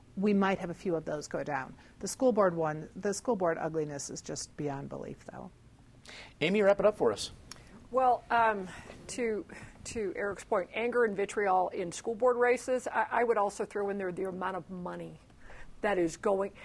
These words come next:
Speaker 3: being thrown at some of these local elections, which tells you that there is a level of power that is perceived in these. I think you're gonna see a fatigue. I, I, I don't know how they turn out, but I think you're gonna see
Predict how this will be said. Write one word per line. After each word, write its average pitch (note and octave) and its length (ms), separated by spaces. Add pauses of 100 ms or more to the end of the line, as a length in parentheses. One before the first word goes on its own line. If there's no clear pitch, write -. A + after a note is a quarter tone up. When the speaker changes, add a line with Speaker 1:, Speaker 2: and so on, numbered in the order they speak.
(580)
Speaker 3:
being A3 220
thrown A3 400
at G3+ 180
some G#3+ 160
of G3 140
these F3+ 220
local F#3 400
elections, F3 540
which F3+ 260
tells A3 360
you G3+ 120
that F3+ 180
there F3+ 180
is F3+ 120
a F3 60
level F3 380
of D#3 140
power F3 500
that F3 140
is D#3+ 180
perceived F#3+ 640
in D3+ 160
these. D#3+ 320 (340)
I B3 60
think D#4 200
you're C4 160
gonna F#3+ 180
see G3 220
a E3+ 40
fatigue. G#3+ 640
I, G3+ 200
I, A#3+ 80 (140)
I B3 80
don't C#4+ 160
know A3+ 180
how A#3+ 160
they B3 120
turn B3 300
out, A#3+ 260
but F#3+ 100
I F#3 60
think A3 260
you're G#3+ 100
gonna F#3+ 180
see F#3+ 340